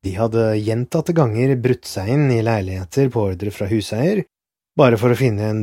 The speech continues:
død eldre person liggende i en dam av sitt eget ekskrement. Da de sto foran nummer to hundre og tretten,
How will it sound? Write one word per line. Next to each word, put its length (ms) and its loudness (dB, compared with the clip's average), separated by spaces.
død 240 -2
eldre 260 -6
person 460 -2
liggende 380 -4
i 80 -6
en 180 -6
dam 220 -6
av 80 -10
sitt 160 -12
eget 320 -14
ekskrement. 720 -16
Da 80 -4
de 80 -6
sto 240 -10
foran 460 -6
nummer 260 -6
to 220 -10
hundre 180 -8
og 80 -10
tretten, 400 -2